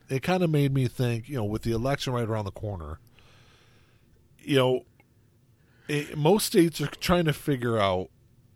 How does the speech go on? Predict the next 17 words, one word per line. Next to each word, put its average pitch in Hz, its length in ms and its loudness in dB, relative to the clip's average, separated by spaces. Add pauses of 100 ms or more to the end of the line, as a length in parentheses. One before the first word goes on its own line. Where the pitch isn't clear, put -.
(680)
kind 151 140 2
of 139 140 0
what 143 240 4
is 120 260 -2
the 117 100 -2
best 120 480 -2
way 90 600 -6 (1120)
kind 139 180 -2
of 123 60 -6
to 110 100 -4
handle, 127 500 -2
to, 101 400 -6 (140)
to 123 140 -8
handle 131 240 -4
the 95 100 -8
voting 107 300 -6
process. - 580 -16